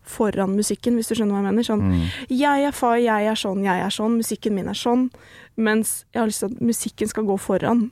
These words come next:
Speaker 1: og liksom,
Speaker 2: Mm.
Speaker 1: den er sånn, den er hvordan dere vil tolke den, og hvordan... Den er for deg, det den er for deg.
Speaker 2: Ja.
Speaker 1: Og så er jeg heller på en måte en avsender, da.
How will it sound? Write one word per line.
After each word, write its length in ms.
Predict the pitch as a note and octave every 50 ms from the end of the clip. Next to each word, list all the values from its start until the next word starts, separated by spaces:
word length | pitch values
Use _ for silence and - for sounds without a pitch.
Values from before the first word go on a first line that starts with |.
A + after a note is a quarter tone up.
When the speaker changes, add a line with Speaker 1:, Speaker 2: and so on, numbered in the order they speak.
| - -
Speaker 1:
og 120 | - A3 G#3+
liksom, 240 | G3+ F#3+ G3 G3 F#3+
Speaker 2:
Mm. 40 | F#3
Speaker 1:
den 220 | G3+ F#3+ G3 G3
er 60 | G#3
sånn, 360 | G#3+ - G#3 G#3 A3+ A#3 A#3+ -
den 180 | - G#3+ G3+ G3
er 80 | G3
hvordan 500 | G3 F#3+ F#3+ F#3+ F#3+ F#3+ F#3 F#3 - G3+
dere 280 | G3 G3+ F#3+ F3+ F3+ F3+
vil 140 | F3 F#3 F3+ -
tolke 360 | - F#3+ F#3+ G3 - - -
den, 160 | - - A3 -
og 140 | - G3+ G3
hvordan... 380 | F#3+ F#3 F#3+ F#3 G3 G3 F#3+ A#3+ - A#3+ - _ _ _ _ -
Den 140 | A3 G#3+ G3
er 100 | - G3+
for 140 | - - G3+
deg, 220 | F#3+ F#3 F#3 F#3+ G3
det 120 | F#3+ F#3+
den 100 | F#3+ F3+
er 80 | - F#3+
for 140 | - F#3+ F3+
deg. 180 | A3+ G#3+ A3 - - - - - -
Speaker 2:
Ja. 100 | - -
Speaker 1:
Og 80 | A#3 -
så 100 | - G#3
er 40 | F#3+
jeg 240 | F#3 F3+ G3+ G3+ -
heller 140 | - G#3 G3+
på 40 | A3 G3+
en 60 | A#3+
måte 100 | - -
en 140 | - G3+ -
avsender, 880 | - G#3+ G#3 - F#2 - - - - - - - A3+ G#3 G3 F#3+ A3 C4
da. 120 | C#4 B3+